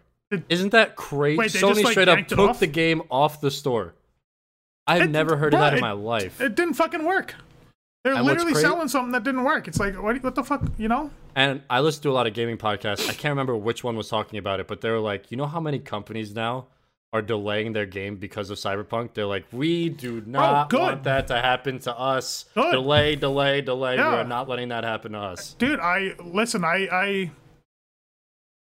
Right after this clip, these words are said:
Speaker 1: I wanna see more of that. I wanna see more of that. If that, if, if it, bro, if I have to wait, I mean, listen, I'm, I'm different because all I play is Destiny and I'm fine with that.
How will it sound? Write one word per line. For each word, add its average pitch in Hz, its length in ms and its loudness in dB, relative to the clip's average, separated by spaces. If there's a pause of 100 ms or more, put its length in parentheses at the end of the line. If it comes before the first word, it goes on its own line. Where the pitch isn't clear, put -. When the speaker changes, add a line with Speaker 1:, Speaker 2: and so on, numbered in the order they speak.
(640)
Speaker 1:
I 190 80 2
wanna 202 200 0
see 240 140 -2
more 233 180 2
of 302 60 -6
that. 139 240 -10 (960)
I 190 60 0
wanna 226 240 0
see 240 140 0
more 233 180 2
of 262 40 -2
that. 170 160 -2
If 180 140 -2
that, 226 220 0
if, 202 220 -4
if 202 240 -2
it, 254 240 -2 (560)
bro, 254 160 0
if 233 120 -2
I 262 80 0
have 302 180 -2
to 254 100 2
wait, 214 420 0
I 208 120 2
mean, 214 300 0
listen, 208 260 0
I'm, 175 260 0
I'm 180 180 0
different 196 420 -2
because 180 360 -2
all 175 180 2
I 170 80 0
play 175 220 0
is 165 100 -6
Destiny 175 340 -2
and 160 100 0
I'm 151 100 -4
fine 160 260 -2
with 180 100 -8
that. 214 300 0